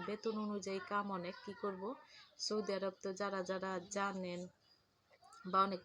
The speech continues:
মানুষ জানেন না, সৌদি আরব যেতে চান, সৌদি আরবে বলতে গেলে কাজ নাই একদম। যারা যারা যাবেন, বিদেশে যাওয়ার ইচ্ছা আছে, তারা কষ্ট করে অন্য দেশে কিছু টাকা বাড়িয়ে অন্য দেশে যাবেন। সৌদি আরবে বলতে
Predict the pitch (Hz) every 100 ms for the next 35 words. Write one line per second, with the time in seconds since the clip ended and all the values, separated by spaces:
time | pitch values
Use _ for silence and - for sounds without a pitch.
0 | 196 190 180 - 202 196 185 196 196 -
1 | - - - 233 226 202 196 196 185 208
2 | 214 220 - 185 185 - 214 196 185 185
3 | 196 190 208 220 214 214 208 196 190 -
4 | 220 214 202 190 185 175 180 180 180 -
5 | 170 - - - - 185 214 214 196 202
6 | 208 190 214 226 196 190 180 180 208 202
7 | 196 196 185 202 202 214 - - 185 190
8 | - 185 - - - - - 202 196 190
9 | 220 220 202 196 202 202 208 226 214 196
10 | 185 175 214 - 185 202 202 190 208 202
11 | 190 196 208 214 208 202 170 165 175 175
12 | 175 - - - - - 220 196 196 190
13 | 185 190 202 208 202